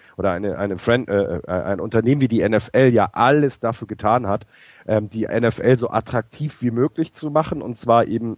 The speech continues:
auch nicht nur lokal. Ähm, du hast es ja jetzt, du hast ja ganz viele Fans von Mannschaften, die nicht aus der Stadt kommen, ähm, innerhalb von Amerika. Und das fehlt eben im Baseball, fehlt sowas noch, weil du hast nur die Boston Red Sox, die überregional beliebt sind, natürlich die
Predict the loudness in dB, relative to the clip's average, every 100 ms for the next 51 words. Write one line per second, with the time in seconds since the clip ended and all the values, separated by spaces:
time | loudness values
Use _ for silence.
0 | 0 4 4 2 -2 -6 -6 -2 0 0
1 | 0 2 4 4 2 -2 _ -20 -4 0
2 | 0 -2 -6 -2 -2 -2 -4 2 2 2
3 | -2 -2 0 0 -2 -4 -2 2 2 0
4 | 0 0 2 0 0 -2 -2 -6 -2 -2
5 | -2 -2 -2 0 0 -2 -4 -4 -6 _
6 | _ _ _ -4 0 2 0 2 4 4
7 | 0 -4 -2 0 -2 -2 -2 -4 -4 -2
8 | -2 -4 -2 4 4 2 -2 -2 -2 -4
9 | -2 2 2 2 2 4 4 2 _ -20
10 | -20 -2 2 2 2 -14 -6 0 0 0
11 | 0 0 2 2 4 2 -2 -2 0 -2
12 | -6 -8 -8 -6 -4 -4 -2 -4 -2 -6
13 | -6 -8 -4 0 0 0 2 4 4 2
14 | -6 -6 0 0 -2 -4 -4 -2 -4 -4
15 | -6